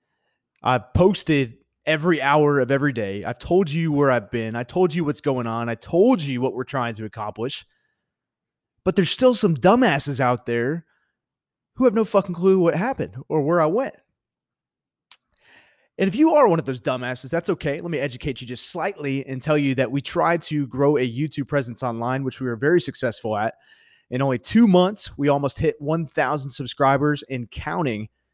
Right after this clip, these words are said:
which is just freaking incredible. And a lot of people that I interviewed were like, "Dude, how are you, how are you growing this fast?" Because it takes most people about a year, year and a half, two years to get anywhere near a thousand subscribers. And I just literally looked him in the face and I said,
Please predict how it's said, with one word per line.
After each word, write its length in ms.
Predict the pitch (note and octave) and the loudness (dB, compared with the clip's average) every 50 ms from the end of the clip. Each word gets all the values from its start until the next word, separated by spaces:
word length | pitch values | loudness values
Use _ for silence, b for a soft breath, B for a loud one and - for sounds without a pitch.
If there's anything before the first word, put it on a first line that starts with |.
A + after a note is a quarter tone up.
| _ _ - | _ _ -10
which 140 | A#2+ - C3 | -8 -6 -6
is 100 | B2 A2 | -4 -4
just 180 | D3+ C#3+ - | -4 -6 -6
freaking 320 | - - D3+ D3+ - C#3+ B2+ | -4 -2 -2 -2 -2 -2 -4
incredible. 600 | A2+ G2 - - B2+ A#2+ A2+ E2+ F#2 F2 E2+ b b b b b b b b b b - | -4 -4 -2 -2 0 0 0 -4 -6 -10 -12 b b b b b b b b b b -6
And 320 | - A#2+ A#2+ B2 A#2+ A#2 | -2 -2 0 0 0 0
a 40 | B2 | 2
lot 180 | C3 D3+ G#3 | 2 4 4
of 120 | B3 A3+ - | 4 2 4
people 260 | - G#3+ G#3 G3 F3 | 2 4 4 6 6
that 120 | D#3 D3+ D3 | 6 6 6
I 100 | D3 B2 | 4 4
interviewed 440 | C#3+ D#3+ E3 D#3 C#3 D3+ D#3 C#3+ C3 | 4 4 4 4 6 4 4 4 4
were 100 | C3+ C3 | 2 2
like, 160 | B2+ B2 A2+ | 2 2 0
"Dude, 220 | D3+ A3+ B3 D3 | 0 0 0 0
how 120 | B2 C#3+ F#3+ | 2 2 2
are 100 | B3 C4+ | 2 2
you, 360 | B3 B3+ A3+ F#3+ D#3 A#2+ A#2 - _ _ _ C#3 | 2 2 2 2 0 -2 -6 -12 _ _ _ -6
how 80 | D#3+ | -4
are 40 | A#3 | -4
you 80 | C4+ G3 | -4 -4
growing 340 | B2+ C3 C#3 E3 A3 G#3 | -2 0 0 0 2 0
this 180 | C#3+ A2+ - - | -2 -2 -4 -4
fast?" 400 | - B2 G#2+ G#2 F#2+ F2 - - | -4 -4 -4 -4 -4 -8 -10 -10
Because 200 | C3 A#2 B2+ - | -10 -8 -6 -6
it 100 | C3+ - | -6 -2
takes 260 | - E3+ E3 D#3 - | -2 -2 -2 -2 -4
most 220 | D3 D3+ D#3 - - | -4 -4 -2 -2 0
people 240 | D3 C#3+ C3 C#3+ | 0 0 2 2
about 140 | B2+ C3+ B2+ | 2 2 0
a 40 | A#2 | 0
year, 300 | G#2+ C3 C#3 D3 D3 C#3+ | 0 0 2 4 4 4
year 180 | C#3 B2+ C#3+ D3 | 4 2 2 2
and 100 | C3+ B2 | 2 0
a 40 | |
half, 260 | A2 C3 C#3 C#3 C3+ - | 0 0 0 0 -2 -2
two 160 | - - C#3 | -6 -6 -4
years 360 | B2+ C3+ C#3+ E3 F3 E3 - | 0 2 2 2 2 2 0
to 60 | - C3 | -2 -2
get 140 | C3+ A2+ | -2 -2
anywhere 280 | B2+ C3+ C#3+ C3+ C3 B2 | -2 -2 -2 -2 -2 -2
near 240 | A#2 A#2+ C#3 E3+ D#3 | -2 0 0 2 0
a 40 | B2 | 0
thousand 440 | - - A#2+ A#2 C3 C3 A2 A2+ | 0 -2 -2 0 -2 -2 -4 -8
subscribers. 720 | - - G#2 - - - C3 - G#2 - A2 F#2+ G2 - - - _ _ _ _ _ _ _ _ _ _ _ _ _ _ _ _ _ _ _ - | -12 -12 -12 -8 -4 0 0 2 2 2 0 -2 -4 -6 -14 -18 _ _ _ _ _ _ _ _ _ _ _ _ _ _ _ _ _ _ _ -4
And 100 | A#2+ A#2+ | 0 0
I 60 | B2 | 0
just 220 | A#2 C3+ C#3 - C#3+ | 0 0 -2 0 2
literally 240 | D#3+ D#3 D#3 D3 | 2 4 4 4
looked 200 | C3 C#3+ D3 - | 4 4 2 2
him 100 | D#3 D3 | 2 2
in 40 | C#3 | 2
the 80 | B2 A#2+ | 0 2
face 280 | - D3+ E3+ F#3+ - | 2 2 2 2 0
and 40 | C#3 | -2
I 40 | B2+ | -4
said, 280 | - - B2+ B2 A#2+ | -2 -2 -4 -4 -4